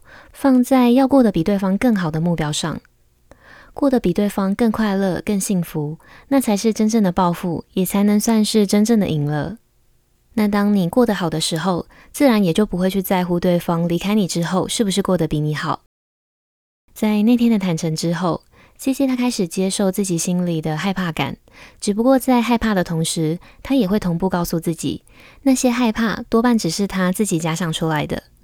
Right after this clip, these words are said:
同时呢，他也接受因为害怕产生的不甘心，只是他改变了方向，他把这份不甘心想要赢的目标放在赢回自己的人生，还有放在追求下一个更适合自己的对象上。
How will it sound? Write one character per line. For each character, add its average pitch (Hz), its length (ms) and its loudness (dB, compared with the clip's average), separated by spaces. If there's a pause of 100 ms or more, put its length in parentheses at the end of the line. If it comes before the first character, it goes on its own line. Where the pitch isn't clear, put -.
(480)
同 196 180 0
时 202 200 0
呢， 190 340 2 (260)
他 269 140 0
也 240 140 2
接 196 200 -2
受 196 200 0
因 196 160 0
为 202 120 0
害 185 200 0
怕 180 200 -2
产 160 220 -4
生 175 220 -2
的 175 100 0
不 196 120 -2
甘 170 240 -2
心， 160 400 -4 (560)
只 - 120 -6
是 277 160 0
他 269 120 0
改 208 140 0
变 196 160 0
了 180 100 0
方 175 260 -4
向， - 260 -4 (260)
他 196 140 -2
把 180 120 2
这 185 180 0
份 190 180 -2
不 202 80 -2
甘 196 240 0
心 196 320 -2
想 160 180 -4
要 185 120 -2
赢 180 160 0
的 175 80 0
目 190 180 2
标 175 340 -2 (260)
放 247 300 2
在 240 280 2
赢 208 180 2
回 214 140 2
自 247 120 -4
己 190 140 -2
的 170 100 2
人 165 200 0
生， 180 300 0
还 175 140 -2
有 165 140 2
放 180 280 0
在 175 200 0
追 175 220 0
求 160 260 -2
下 180 220 -2
一 175 80 -2
个 165 200 -2
更 208 160 0
适 226 180 0
合 185 140 0
自 190 140 -4
己 175 100 -2
的 156 80 -2
对 160 140 0
象 156 240 -2
上。 165 300 -6